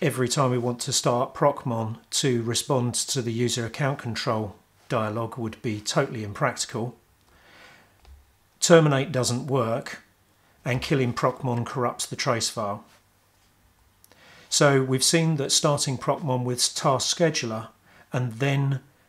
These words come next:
restarting the P C to retrieve the trace files is a way around this problem. And you can imagine that if it's capturing for a long period of time and it's,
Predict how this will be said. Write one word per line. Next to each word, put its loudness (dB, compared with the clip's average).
restarting 2
the -6
P -6
C 0
to -2
retrieve -2
the -6
trace -2
files -4
is -4
a -4
way -4
around 0
this -4
problem. 0
And 0
you -2
can -2
imagine 0
that -4
if -6
it's 0
capturing -2
for -2
a 2
long 2
period -4
of -8
time 0
and -4
it's, -4